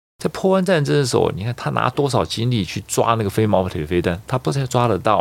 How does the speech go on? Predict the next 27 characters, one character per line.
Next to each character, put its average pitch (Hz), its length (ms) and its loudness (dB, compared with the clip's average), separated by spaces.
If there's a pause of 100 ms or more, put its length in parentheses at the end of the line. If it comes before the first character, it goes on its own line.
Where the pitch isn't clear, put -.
(120)
哎， - 120 -20
飞 196 120 2
毛 170 160 6
腿 139 160 4
也 110 120 4
不 110 100 -6
是 101 80 -2
多 104 180 2
科 107 240 0
技 92 160 -2
的 80 80 2
东 80 220 -6
西， - 100 -16 (200)
他 131 100 2
只 104 100 0
是 110 60 4
会， 120 240 0 (300)
会 117 100 2
动 110 240 2
来 90 100 2
动 98 220 2
去， 90 260 -4 (120)
你 92 100 -4
要 110 140 2
去 120 160 -2
抓 104 280 2
它， 98 220 -2